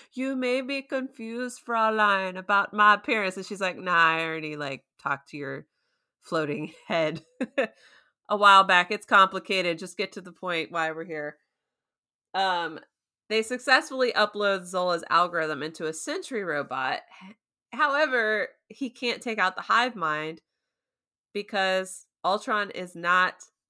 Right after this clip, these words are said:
within the known universe. What?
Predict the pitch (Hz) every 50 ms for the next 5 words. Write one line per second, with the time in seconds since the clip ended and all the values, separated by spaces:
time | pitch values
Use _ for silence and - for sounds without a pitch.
0 | - 202 190 185 185 - 180 180 180 180 180 175 170 170 165 160 160 160 165 165
1 | 175 170 170 165 160 160 160 165 _ _ _ _ _ _ - - 139 170 214 220
2 | 202 165 151 127 - - - 185 202 - - - - - _ _ _ _ _ _
3 | _ _ _ _ _ _ _ _ _ _ _ _ _ _ _ _ _ _ _ _
4 | _ _ _ _ _ _ - - 208 320